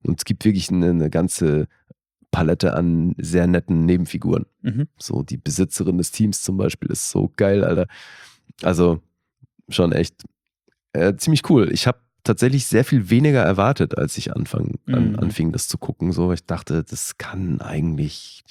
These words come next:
Speaker 1: fast nur lame werden. Aber ich war überrascht.
Speaker 2: Cool.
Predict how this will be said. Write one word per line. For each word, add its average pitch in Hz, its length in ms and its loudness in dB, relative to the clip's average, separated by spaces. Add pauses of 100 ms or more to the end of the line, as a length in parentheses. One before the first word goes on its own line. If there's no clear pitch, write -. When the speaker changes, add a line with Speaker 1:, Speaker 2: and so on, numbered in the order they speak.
(120)
Speaker 1:
fast - 480 -12
nur 85 180 0
lame 78 380 2
werden. 71 320 0 (1300)
Aber 90 360 2 (600)
ich - 140 -4
war 101 100 4
überrascht. 131 400 2 (280)
Speaker 2:
Cool. 147 140 0